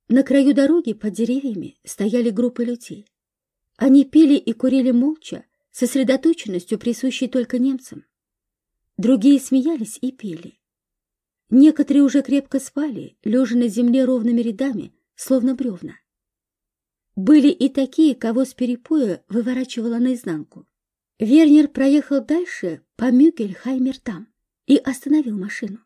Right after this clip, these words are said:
Других автомобилей здесь не было видно. Дорогу затеняли высокие ели.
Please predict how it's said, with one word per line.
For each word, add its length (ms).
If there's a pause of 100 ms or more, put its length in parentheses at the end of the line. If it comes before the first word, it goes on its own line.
(840)
Других 540
автомобилей 640
здесь 300
не 140
было 140
видно. 420 (920)
Дорогу 400
затеняли 500
высокие 500
ели. 440